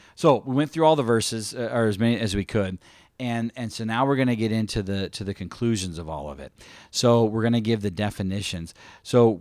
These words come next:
first with judgment, uh, I'm gonna give my, the ren-, the definition that I had, then Craig's gonna give his, and then we'll discuss that a little bit.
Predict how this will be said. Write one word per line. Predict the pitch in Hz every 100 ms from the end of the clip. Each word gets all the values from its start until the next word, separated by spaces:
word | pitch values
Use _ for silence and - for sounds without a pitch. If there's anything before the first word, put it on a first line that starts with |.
| 104
first | - 139 143 127
with | 95
judgment, | 85 107 107 95 92 90 -
uh, | 117
I'm | 107 123
gonna | 123
give | 120 110 101
my, | 113 95
the | 107 98
ren-, | 113 110
the | 101
definition | 95 110 110 107 -
that | 98
I | 101
had, | 101 104
then | 95 90
Craig's | 104 95 98
gonna | 92
give | 90 87
his, | 98 95 92
and |
then | 90
we'll | 85
discuss | 80 - 82 -
that | 85
a |
little | 82 82
bit. | 80